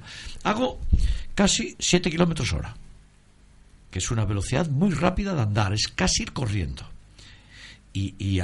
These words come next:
y lo hago bien. Pero claro, en la calle me paraba la gente.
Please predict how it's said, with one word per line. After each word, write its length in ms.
y 140
lo 100
hago 180
bien. 340
Pero 140
claro, 140
en 60
la 100
calle 260
me 80
paraba 320
la 80
gente. 460